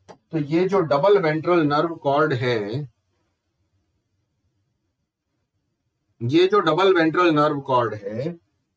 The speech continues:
ये आपका as it is annelida से पिक होता है। So the nervous system of cockroach consists of a series of fused and segmentally arranged ganglia joined by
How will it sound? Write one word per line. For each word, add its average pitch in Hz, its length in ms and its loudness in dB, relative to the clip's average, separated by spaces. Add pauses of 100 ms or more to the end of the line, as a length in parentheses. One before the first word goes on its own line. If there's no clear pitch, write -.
(120)
ये 202 200 -2
आपका 180 560 0
as 160 300 0
it 190 140 -6
is 226 260 -2
annelida 156 500 -2
से 190 200 -4 (100)
पिक 165 200 -4
होता 104 220 -10
है। - 140 -16
So 143 340 -4
the 151 100 -2
nervous 160 360 0
system 175 340 -6
of - 120 -4
cockroach 156 480 -4
consists 151 420 -8
of 143 160 -4
a 160 160 -2 (440)
series 208 440 -2
of 196 320 2
fused 180 680 0 (120)
and 160 180 -4
segmentally 175 960 -4
arranged 151 340 -6
ganglia 123 680 -4 (1200)
joined 196 500 2
by 190 280 0